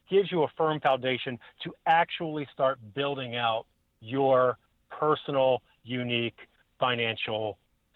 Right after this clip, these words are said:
situation. So that's the second design point is how do I get from a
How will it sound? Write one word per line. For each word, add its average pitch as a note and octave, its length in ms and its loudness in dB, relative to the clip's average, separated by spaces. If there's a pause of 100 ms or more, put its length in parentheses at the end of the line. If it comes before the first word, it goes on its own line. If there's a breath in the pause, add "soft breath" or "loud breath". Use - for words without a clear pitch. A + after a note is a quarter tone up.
situation. G2+ 640 -10 (280 soft breath)
So D#3 80 -2
that's F3+ 260 2
the D3+ 120 -6
second G3+ 240 2
design A#2+ 340 0
point B2 320 -8
is A#2 220 -8 (320 loud breath)
how F3+ 220 2
do F3+ 160 4
I C#3 400 4 (600)
get D#3 280 0
from C3+ 160 -4
a B2 160 -6